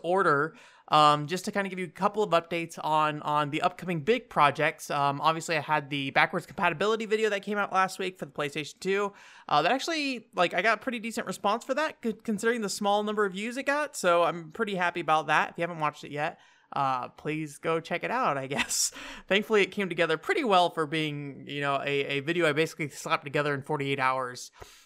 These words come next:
Um, and, and I'm pretty happy with it overall. So I might try to do more, or take some of my more research-oriented stuff, I guess, if you wanna call it research. It's the easiest way to sum it up. Whether it's research or not is a whole other thing.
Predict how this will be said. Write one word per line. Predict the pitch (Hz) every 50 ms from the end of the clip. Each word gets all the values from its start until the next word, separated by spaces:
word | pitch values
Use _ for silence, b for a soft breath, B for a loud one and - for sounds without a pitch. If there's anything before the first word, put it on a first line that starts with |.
| B B
Um, | - 131 127 127 123 123 120 120 123
and, | 131 131 127 131
and | 123 131 139 139 143
I'm | 143 139
pretty | - 233 220 190 151
happy | - 139 131 - 151
with | 127 -
it | 160 135 131
overall. | 131 127 117 120 120 120 123 123 117 113 120 117
So | - - - 147 131 127 127 B B B B B B B
I | 190
might | 226 302 349 -
try | - 277 294
to | 240
do | 208 226 233 226
more, | 214 202 196 196 196 190 190 190 190 190 190 185 185 175 147 127 - _ _ _ _ _ _ _ - -
or | 190 190 -
take | - - 240 240 -
some | - - 220
of | 208 196
my | 185 180
more | 170 170 175 180 180 175 165 156
research-oriented | 147 143 143 147 143 139 151 175 180 180 - 208 202 196 196 - - 180 180 185 185 185 180 - 202 185 156
stuff, | - - - 190 170 170 175 160 - - -
I | - 170
guess, | 170 175 165 - -
if | 160 -
you | 185
wanna | 180 170
call | - 170 175 175
it | 170 -
research. | 165 175 170 165 - 180 170 160 - -
It's | 180 160 -
the | - 214
easiest | 196 220 214 190 190 170 175
way | 170 156
to | 143
sum | - 170 156 139
it | 139
up. | 139 135 131 -
Whether | 151 165 175 165 170
it's | 156 - -
research | 143 143 139 - 147 -
or | 147
not | 139 135 135 139 -
is | -
a | 127
whole | 120 131 131 127
other | 123 113
thing. | 110 123 117 120 123